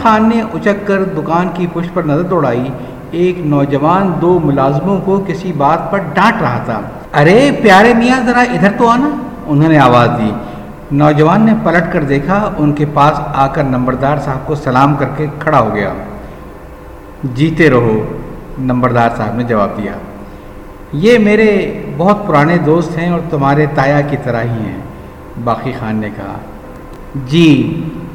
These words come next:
نوجوان سر ہلا کر مسکرایا۔ نمبردار صاحب نے پہلی نظر میں ہی اسے پسند کر لیا۔ دبلا پتلا، چیتے جیسا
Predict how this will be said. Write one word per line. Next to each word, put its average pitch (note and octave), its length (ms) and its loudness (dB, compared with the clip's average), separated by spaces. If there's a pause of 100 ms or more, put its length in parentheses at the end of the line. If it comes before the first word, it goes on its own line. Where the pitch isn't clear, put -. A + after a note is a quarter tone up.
(140)
نوجوان C#3 720 4 (120)
سر C3+ 140 0
ہلا A#2+ 240 0
کر B2 260 -2
مسکرایا۔ G#2 460 -8 (1900)
نمبردار G#3+ 600 4
صاحب A3+ 300 4
نے C4 100 2 (200)
پہلی G3+ 280 2
نظر G3+ 220 2
میں G#3+ 180 0
ہی B3 140 2
اسے A3 160 0
پسند D#3+ 340 0
کر C3+ 80 2
لیا۔ A2+ 260 -2 (1200)
دبلا F#3 320 6
پتلا، D3 600 0 (340)
چیتے G#3 380 0
جیسا F#3 400 2